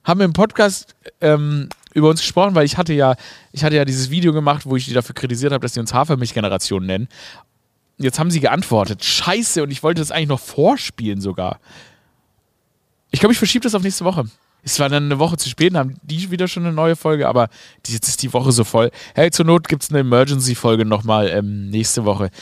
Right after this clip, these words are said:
Ähm, ihr könnt's ja anhören, aber wir gehen das, ich werd das nächste Woche, äh, dann, uh,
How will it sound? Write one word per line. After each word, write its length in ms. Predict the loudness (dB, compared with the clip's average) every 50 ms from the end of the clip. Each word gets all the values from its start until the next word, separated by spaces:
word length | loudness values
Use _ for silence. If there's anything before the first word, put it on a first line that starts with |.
| -20 -20 -20 -12
Ähm, 540 | -4 0 2 2 2 2 0 -2 -2 -4 -6 -10 _ _ _ _ _ _ _ _ _ _ _ _ _ _ _ _ _ _ _ 0
ihr 120 | 0 2
könnt's 180 | 4 4 4 4
ja 80 | 4
anhören, 240 | 4 6 6 6 6
aber 180 | 4 2 2 2
wir 80 | 2
gehen 140 | 2 2 2
das, 180 | 2 2 0 0
ich 140 | -2 0
werd 120 | 0 0 0
das 120 | 0 0
nächste 260 | -2 -2 -2 -2 -2
Woche, 380 | -2 0 0 2 2 2 2 0
äh, 80 | 0 -2
dann, 220 | -2 -2 -4 -6 -8
uh, 160 | -8 -8 -8